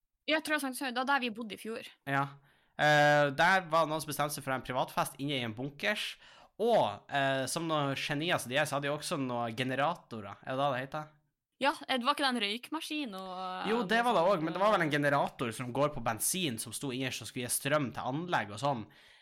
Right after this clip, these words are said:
Speaker 2: Eh,
Speaker 1: Ja.
Speaker 2: det er jo ikke ordentlig lufting i den bunkersen. Eh,
Speaker 1: Men jeg tenker, det må jo ha ventilasjon, for det er jo en bunker.
Speaker 2: Ja, men
Speaker 1: Men
Speaker 2: det er jo
Speaker 1: den
Speaker 2: ikke
Speaker 1: er
Speaker 2: sky-
Speaker 1: kanskje ikke, den er ikke... liksom dimensjonert for rave.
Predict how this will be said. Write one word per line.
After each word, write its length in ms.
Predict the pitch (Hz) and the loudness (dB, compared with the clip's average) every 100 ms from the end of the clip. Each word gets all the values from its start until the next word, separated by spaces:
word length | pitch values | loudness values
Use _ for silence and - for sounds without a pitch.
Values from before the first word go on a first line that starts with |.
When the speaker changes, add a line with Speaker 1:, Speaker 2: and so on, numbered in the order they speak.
| _ - | _ 0
Speaker 2:
Eh, 100 | 151 151 | 4 6
Speaker 1:
Ja. 160 | 147 | 4
Speaker 2:
det 140 | 147 190 | 2 0
er 40 | |
jo 60 | 196 | 0
ikke 180 | 190 180 | 0 0
ordentlig 280 | 220 202 156 | 0 0 0
lufting 600 | 202 - - - 165 - - - | 0 -2 -6 -2 -2 -2 -12 -12
i 80 | 131 | -4
den 180 | 123 120 | -4 0
bunkersen. 520 | 147 147 107 - - - - - | -2 -4 -6 -8 -10 -20 -20 -8
Eh, 600 | 127 123 120 120 117 117 | -4 -2 -2 -2 -4 -4
Speaker 1:
Men 220 | 254 269 | 0 2
jeg 100 | 269 277 | 0 0
tenker, 200 | 277 - | 0 0
det 80 | 240 | -2
må 200 | 233 285 | 2 4
jo 80 | |
ha 80 | 254 | 4
ventilasjon, 560 | 226 247 208 - 240 214 | 2 -2 -6 -6 -8 -8
for 80 | 202 | -6
det 60 | |
er 60 | 208 | -6
jo 60 | 208 | -6
en 20 | |
bunker. 380 | 202 247 - - - | -8 -10 -12 -10 6
Speaker 2:
Ja, 140 | 190 - | 8 8
men 120 | - | 8
Speaker 1:
Men 80 | - | 4
Speaker 2:
det 40 | |
er 40 | - | 4
jo 60 | |
Speaker 1:
den 80 | 269 | 4
Speaker 2:
ikke 40 | 277 | 4
Speaker 1:
er 40 | |
Speaker 2:
sky- 120 | 277 | 4
Speaker 1:
kanskje 280 | 269 - 262 | 4 2 -2
ikke, 380 | 240 262 240 208 - - | -2 0 0 -2 -10 -6
den 140 | 254 | -2
er 40 | 269 | 0
ikke... 100 | 285 | 0
liksom 180 | 269 254 | -2 -2
dimensjonert 600 | 240 247 233 220 233 - | 0 -2 -2 -2 -4 -4
for 120 | 202 | -6
rave. 340 | 196 233 247 | -2 -2 -4